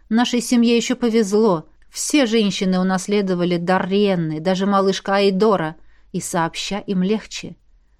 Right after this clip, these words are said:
Да и мужчина всегда подставит плечо главной жрицы рода. А вот как миледи Хелина одна столько лет дом держит, не опираясь ни на силу дочерей, ни даже на мужскую силу,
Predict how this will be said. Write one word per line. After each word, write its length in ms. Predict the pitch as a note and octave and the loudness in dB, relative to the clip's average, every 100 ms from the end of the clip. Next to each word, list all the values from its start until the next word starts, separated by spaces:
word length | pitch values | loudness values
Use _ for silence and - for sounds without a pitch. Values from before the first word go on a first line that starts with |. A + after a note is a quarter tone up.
| - | -8
Да 160 | G3+ B3+ | 0 2
и 80 | C#4+ | 4
мужчина 560 | D#4+ - - A#3+ A3 | 2 -4 -6 -2 -2
всегда 400 | G#3 G#3 F#3 G3 | -2 -4 -2 -2
подставит 680 | G3 G3+ - - F#3 F3 - | -2 -6 -8 -4 -4 -4 -6
плечо 480 | F#3 F3+ - G3+ F3+ | -4 -4 -2 -2 -2
главной 480 | F3 F3 F3 F3+ | -2 -2 0 -2
жрицы 460 | F3+ E3 E3+ - F3+ | -2 -2 -4 -4 -6
рода. 440 | F#3+ F#3 D#3 E3 - - - - - - _ _ _ - _ _ - | -4 -4 -6 -12 -14 -20 -20 -20 -20 -20 _ _ _ -20 _ _ -6
А 140 | F#3 | -2
вот 280 | F3+ F3+ - - | 0 -2 -4 -4
как 260 | G#3 G3+ | -4 -2
миледи 500 | F#3 F3+ F3+ G3+ F#3 | -2 0 0 0 -2
Хелина 680 | F#3+ - F#3 F3 A3 F#3 - | -6 -2 -2 0 -2 -2 -4
одна 600 | - F3 E3+ F#3 G3+ G3 | -6 -6 -2 -2 0 -2
столько 580 | F3 - A3 A3+ - A3+ | -4 -2 0 0 0 2
лет 380 | A#3 A3+ F3+ E3 | 4 2 0 0
дом 280 | G#3+ C4+ G#3 | 2 2 2
держит, 500 | F3+ E3 D#3 E3 - | 0 -4 -6 -10 -2
не 120 | F#3 | 0
опираясь 580 | F#3 G3 G#3 G#3+ F#3+ F#3 | 0 0 2 2 0 0
ни 120 | G3+ | -2
на 120 | G3 | -2
силу 300 | F#3 A#3 G3+ | -2 0 0
дочерей, 480 | F#3 F#3+ G#3 A3 G#3 | 0 0 0 2 2
ни 140 | F#3 | 2
даже 300 | F#3+ G#3 G3+ | 0 -2 -2
на 120 | G3 G3 | -2 -2
мужскую 680 | G3 - - - B3 F#3 F3+ | -2 -6 -12 -6 -2 -2 -4
силу, 680 | - - C#4 A#3 G#3 F#3+ | -6 -2 0 2 2 0